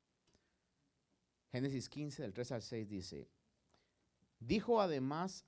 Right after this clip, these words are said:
Abraham", cuando todavía era Abraham, padre alto o enaltecido, "He aquí, no me has dado descendencia,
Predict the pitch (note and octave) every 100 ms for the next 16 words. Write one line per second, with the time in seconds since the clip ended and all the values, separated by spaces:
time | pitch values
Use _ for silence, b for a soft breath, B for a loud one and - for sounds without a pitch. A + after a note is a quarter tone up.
0 | _ A#2+ A#2 C3 C#3 A#2 F#2 D2+ - _
1 | _ _ - F#2+ F2+ G2 A2 B2 A2 G2
2 | G#2+ G2+ F2 D#2+ - _ _ _ - G#2+
3 | A2 A2 G#2 F#2+ - _ _ _ _ _
4 | _ _ _ _ _ _ _ _ - G#2
5 | G#2 F#2+ F#2+ E2 F2 E2+ D#2+ E2+ E2 -
6 | - - _ _ _ b b b b b
7 | b - E3 F#3 F3+ G3+ G#3 - - C3
8 | C#3 D3+ E3+ D#3 D#3 C#3 D3 D3+ D3 A#2
9 | A2+ G2+ G2+ B2+ A#2+ - F#2+ E2+